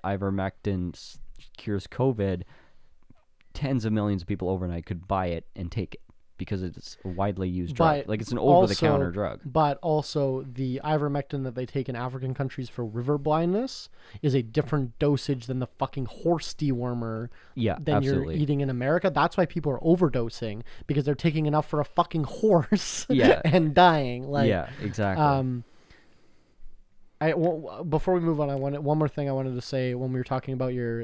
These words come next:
Speaker 2: your, the guy that was camping and died.
Speaker 1: Yeah.
Speaker 2: Apparently, uh, U S Parks, I was just reading this,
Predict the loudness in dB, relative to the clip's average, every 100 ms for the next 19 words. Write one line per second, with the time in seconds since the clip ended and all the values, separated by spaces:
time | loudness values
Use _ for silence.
0 | -8 -8 -4 -2 -2 -4 -8 -6 -4 -2
1 | -2 -2 -4 -4 -6 -4 -4 -4 -2 0
2 | -2 -4 -12 -4 -4 -4 -8 -18 -18 -18
3 | -20 -20 -20 _ -20 -6 -2 0 2 4
4 | 4 2 0 -2 -2 -4 -6 -8 -2 2
5 | 2 0 -4 -6 -2 -2 -2 -6 -10 -12
6 | -10 -4 -2 -2 -2 -2 0 0 0 -4